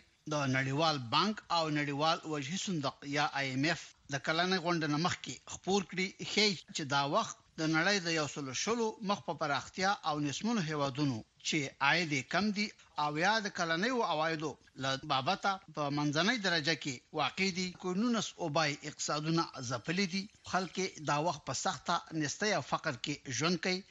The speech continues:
که د ملامتونکو پورونو د بوج په کمولو کې ورسره مرسته ونه شي، ممکن چې هغوی ونه شي کولی سږ کال د خپلو مخکنیو پورونو سود ادا کړي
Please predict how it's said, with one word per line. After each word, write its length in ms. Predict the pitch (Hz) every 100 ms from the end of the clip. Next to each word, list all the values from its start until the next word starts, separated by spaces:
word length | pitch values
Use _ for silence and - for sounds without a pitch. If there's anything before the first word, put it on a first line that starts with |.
| - 156
که 100 | 123 113 123
د 20 | 120 120
ملامتونکو 920 | 139 139 147 135 135 160 226 - 226 226 - -
پورونو 400 | 139 160 214 208 - _ 131
د 20 | 139
بوج 140 | 175 226 -
په 40 | 165
کمولو 360 | 156 160 170 147
کې 80 | 151
ورسره 300 | 131 147 117 - 135
مرسته 320 | 156 151 - 127 127
ونه 240 | 135 190 -
شي، 140 | 190 - 160
ممکن 300 | 156 143 220 -
چې 60 | 175 139
هغوی 220 | 147 160
ونه 260 | 139 160 202
شي 80 | -
کولی 280 | 147 147 151 160 - - -
سږ 140 | 170 143
کال 140 | 117 - - -
د 120 | 139
خپلو 300 | - 175 160 143
مخکنیو 440 | - 165 214 170 156
پورونو 340 | 139 151 151 151 - - -
سود 140 | 160 - 151
ادا 180 | 139 127
کړي 260 | - 113